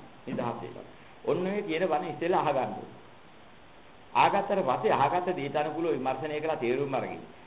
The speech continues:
තමන් එදිනෙදා හිතන කියන කරන සියලු වැඩපිළිවෙල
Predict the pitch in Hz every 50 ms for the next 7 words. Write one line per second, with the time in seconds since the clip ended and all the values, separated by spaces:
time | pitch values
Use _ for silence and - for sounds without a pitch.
0 | - - - - 127 135 160 190 190 170 139 135 139 147 156 165 180 185 180 -
1 | 127 123 123 151 160 170 160 151 143 139 147 165 156 - 139 139 143 165 151 147
2 | 139 139 156 160 135 120 127 127 135 139 127 113 95 85 -